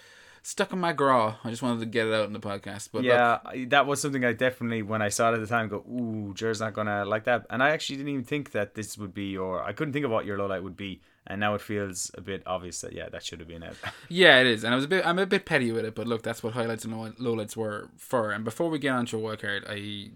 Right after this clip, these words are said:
Speaker 1: took a kind of the piss with the, my highlight of the week being Dendonker's dropping. My, like, if I was to be serious for it, it would probably be the fact that I got Aurier out as my last transfer on Friday night, uh, before I, you know, made my teams, uh, set my team for the, for the game week.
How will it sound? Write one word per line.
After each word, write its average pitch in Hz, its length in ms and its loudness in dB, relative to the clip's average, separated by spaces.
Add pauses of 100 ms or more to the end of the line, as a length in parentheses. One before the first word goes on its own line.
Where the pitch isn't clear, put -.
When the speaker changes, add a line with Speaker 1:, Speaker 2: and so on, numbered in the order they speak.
Speaker 1:
took - 220 -4
a 131 60 -14
kind 117 280 -2
of 104 100 -6
the 117 80 -8
piss 117 280 -4
with 107 140 -6
the, 98 400 -6 (360)
my 110 160 -2
highlight 113 260 6
of 110 60 2
the 107 60 2
week 110 140 -2
being 110 180 -2
Dendonker's 107 500 -4
dropping. 151 480 -4 (260)
My, 113 600 2
like, 120 160 -2
if 117 100 -2
I 120 80 6
was 117 120 2
to 123 60 -10
be 120 120 0
serious 123 400 -2
for 165 180 -2
it, 165 240 -4
it 113 100 -4
would 107 140 -6
probably 113 320 -2
be 104 480 -8 (160)
the 107 60 -10
fact 104 260 -6
that 101 80 -10
I 98 40 -12
got 101 220 -8
Aurier 101 440 -6
out 92 400 -10
as 92 140 -12
my 92 140 -8
last 90 240 -8
transfer 92 480 -12
on 90 180 -12
Friday 98 320 -12
night, 95 220 -14 (180)
uh, 85 220 -14
before 92 420 -10
I, 85 80 -6
you 87 280 -12
know, 92 260 -12
made 107 320 -6
my 101 100 -10
teams, 104 500 -10
uh, 104 140 -8
set - 240 -4
my 104 80 -2
team 104 200 -6
for - 120 -12
the, 98 300 -8
for - 100 -10
the 104 60 -8
game 110 240 -2
week. 139 220 -2